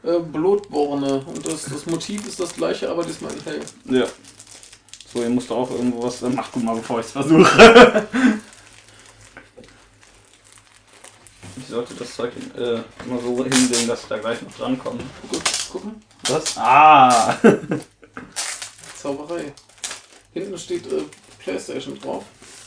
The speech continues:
Speaker 2: Ach so, ich hab gedacht, sei für Xbox.
Speaker 1: Und das ist ein, ein bisschen, äh, wabbelig. An der Seite ist ein B.
Speaker 2: Wofür steht das? B wie blöd.
Speaker 1: Und die Seiten sehen alle aus wie, äh,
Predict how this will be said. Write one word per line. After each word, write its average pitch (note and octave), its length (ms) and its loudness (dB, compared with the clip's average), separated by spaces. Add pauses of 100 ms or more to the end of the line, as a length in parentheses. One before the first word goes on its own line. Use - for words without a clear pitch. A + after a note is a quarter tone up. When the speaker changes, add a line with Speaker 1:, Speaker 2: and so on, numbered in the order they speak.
(280)
Speaker 2:
Ach - 140 -8
so, C#3+ 160 2
ich B2+ 100 -4
hab A2 80 -4
gedacht, A#2 180 -4
sei A2+ 120 -4
für A#2+ 180 -4
Xbox. - 440 -8
Speaker 1:
Und D#3+ 80 -16
das E3 120 -14
ist E3 100 -12
ein, D#3+ 200 -6
ein D3+ 200 -12
bisschen, D#3+ 360 -12
äh, C#3 140 -6
wabbelig. D3 380 -4
An D#3+ 100 -6
der D3 100 -4
Seite E3 220 -6
ist D3+ 120 -12
ein E3 200 -8
B. - 300 -8 (1040)
Speaker 2:
Wofür B2 280 -4
steht C#3 200 -6
das? - 100 -2
B D3 280 0
wie C3+ 80 6
blöd. B2+ 500 0 (500)
Speaker 1:
Und D#3 180 -12
die D#3 160 -4
Seiten C#3 340 2
sehen C#3 160 -8
alle C3+ 180 -6
aus - 580 -10
wie, C3+ 300 -10
äh, C3+ 380 -10